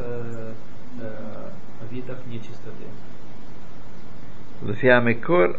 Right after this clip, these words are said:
Speaker 2: от, от, а, Гамбург. Веганусах бехацаатейно. Шахадибур ба гу бетахарат тумот. А. Значит, он Тут немножко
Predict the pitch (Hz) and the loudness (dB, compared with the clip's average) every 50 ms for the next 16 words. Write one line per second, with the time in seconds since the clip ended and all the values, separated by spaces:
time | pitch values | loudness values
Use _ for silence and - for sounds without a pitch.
0 | - - - 107 107 - - 104 - - - 120 127 131 120 110 104 - - 98 | -2 -2 0 0 0 0 0 0 0 0 0 2 2 2 2 2 0 0 0 0
1 | 98 95 95 101 110 139 170 175 156 127 107 95 - - - - - - - - | 2 2 2 2 2 2 2 4 2 2 2 2 0 0 -2 -2 -2 -2 -2 -2
2 | - - - - - - - - - - - - - - - - - - - - | -2 -2 -2 -2 -2 -2 -2 -2 -2 -2 -2 -2 -2 -2 -2 -2 -2 -2 -2 -2
3 | - - - 95 101 98 95 104 107 113 120 143 196 240 214 - - - 104 92 | -2 -2 0 0 0 2 2 2 2 2 4 4 4 4 4 2 2 2 2 2
4 | - - - - - - - - - - 101 101 95 98 101 98 - - 104 101 | 2 0 -2 -2 -2 -2 -2 -2 -2 0 2 0 2 2 0 0 0 2 2 2
5 | 101 98 110 98 92 92 90 87 85 - - - - - - - - - - - | 2 2 2 4 4 4 2 0 -2 -2 -2 -2 -2 -2 -2 -2 -2 -2 -2 -2
6 | - - - - - - - - - - - 110 101 101 110 107 98 98 110 104 | -2 -2 -2 -2 -2 -2 -2 -2 -2 0 0 0 0 2 2 2 2 2 2 2
7 | 98 - 156 185 196 196 196 190 175 - 101 98 107 123 135 143 147 151 151 147 | 2 2 2 4 4 6 4 4 4 0 0 2 4 4 4 4 4 2 2 2
8 | 123 101 95 107 127 139 143 143 143 143 143 139 - - - - - - - 107 | 0 0 0 0 2 4 4 4 6 6 4 4 2 0 -2 -2 -2 0 0 0
9 | 104 - 110 101 95 101 107 113 135 139 135 135 - - - 107 101 92 85 - | 0 2 0 0 0 2 2 4 4 4 2 2 -2 0 0 0 0 0 0 0
10 | - - - - - 98 92 87 - - - - - - - - - - - - | -2 -2 -2 0 0 0 0 0 0 0 0 -2 -2 -2 -2 -2 -2 0 0 -2
11 | - - - - - - - - - 117 117 110 - - 107 - - - 107 107 | -2 -2 -2 -2 -2 -2 -2 -2 0 0 0 0 0 -2 -2 -2 0 0 0 0
12 | 104 101 101 101 104 104 104 - - - - - - 110 107 107 107 117 113 104 | 0 0 0 0 -2 -2 -2 -2 -2 -2 -2 -2 0 0 0 0 0 0 0 0
13 | 104 104 107 104 101 101 | 2 2 2 2 0 0